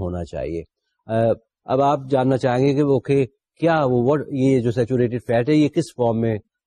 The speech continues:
ہم انویریبلی یوز کرتے ہیں، اس کا کنزمپشن کرتے ہیں۔ گوشت for instance، you know, meats of all types جو ہے، you know، ان میں سیچوریٹڈ فیٹ ہے، particularly the red meat جو ہے، that's full of saturated fat.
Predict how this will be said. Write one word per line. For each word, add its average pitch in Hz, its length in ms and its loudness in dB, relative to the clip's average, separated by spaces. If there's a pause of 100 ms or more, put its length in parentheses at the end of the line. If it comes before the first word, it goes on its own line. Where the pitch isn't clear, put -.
(240)
ہم 113 260 -4
انویریبلی 107 540 0
یوز 107 340 -4
کرتے 104 380 -6
ہیں، 101 120 -2
اس 98 120 -6
کا 107 100 -10
کنزمپشن 98 480 -6
کرتے 80 360 -16
ہیں۔ 69 80 -16 (560)
گوشت 160 580 0
for 98 160 -2
instance، - 340 -18 (560)
you 151 80 -2
know, 170 140 4
meats 165 400 0
of 135 180 -6
all 143 240 2 (340)
types 85 360 -4
جو 87 120 -6
ہے، 98 140 -6 (640)
you 113 140 -6
know، 127 140 0 (180)
ان 117 220 -2
میں 120 160 0 (380)
سیچوریٹڈ 110 600 -2
فیٹ 90 280 -4
ہے، 90 60 -10 (120)
particularly 147 640 0
the 113 120 0
red 113 240 0
meat 90 160 -6 (100)
جو 85 80 -12
ہے، 107 120 -10 (540)
that's 127 260 -4
full 160 200 2
of 110 60 -2 (140)
saturated 92 580 -8
fat. 67 180 -12